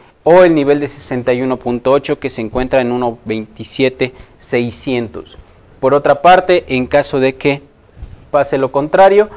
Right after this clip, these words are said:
podemos esperar que retorne a niveles de uno veintinueve ciento veintinueve, que es un nivel de máximos que ha alcanzado, o retornar al nivel de treinta y ocho punto dos, que está cien pips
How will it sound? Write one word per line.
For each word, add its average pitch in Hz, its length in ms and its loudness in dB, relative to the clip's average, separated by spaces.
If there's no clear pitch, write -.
podemos 151 380 2
esperar 143 440 2
que 143 140 -2
retorne 139 480 -2
a 135 40 -4
niveles 127 360 -4
de 131 60 -6
uno 135 180 -2
veintinueve 123 520 -4
ciento 127 420 -4
veintinueve, 160 640 -2
que 135 220 2
es - 240 -8
un 143 120 -4
nivel 135 380 0
de 120 140 -4
máximos 135 640 -2
que 117 240 -4
ha 127 160 -4
alcanzado, 170 880 0
o 208 300 2
retornar 139 460 0
al 151 60 0
nivel 139 240 0
de 143 80 -2
treinta 123 360 -2
y 127 100 2
ocho 127 220 -4
punto 131 340 -4
dos, 175 260 0
que - 100 -4
está 147 360 2
cien 143 360 -2
pips 143 380 -4